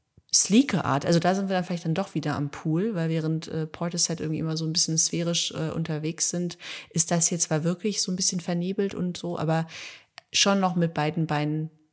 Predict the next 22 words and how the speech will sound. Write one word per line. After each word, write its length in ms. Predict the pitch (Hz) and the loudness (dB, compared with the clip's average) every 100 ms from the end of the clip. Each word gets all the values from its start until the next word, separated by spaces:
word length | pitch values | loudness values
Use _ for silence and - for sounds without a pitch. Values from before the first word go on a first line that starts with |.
| - | -6
äh, 220 | 151 147 | -4 -2
im 180 | 156 151 | 0 0
Leben 340 | 156 151 151 | 0 0 0
oder 200 | 156 143 | 0 0
auf 80 | 143 | 0
der 140 | - 151 | -2 -2
Liege, 280 | 165 165 | -2 -2
würde 160 | 147 147 | -2 -4
ich 120 | 143 | -2
mal 120 | 147 | -2
sagen. 340 | 143 143 143 143 | 0 0 -2 -2
Also 200 | 143 156 | 0 2
das 180 | 156 - | 2 4
ist, 240 | - - | 4 2
ähm, 220 | 151 147 | 0 -2
schon 220 | 156 165 160 | -2 -2 -2
noch 160 | 156 | -2
irgendwie 400 | 147 156 156 156 - - - | -2 0 0 -2 -6 -10 -2
ganz 180 | 160 | 0
gut 160 | - 170 | 0 -2
beisammen. 540 | 156 151 160 160 170 - _ _ _ - - - 156 | 0 0 0 0 -2 -6 _ _ _ -14 -14 -6 0
Ähm, 200 | 151 | 4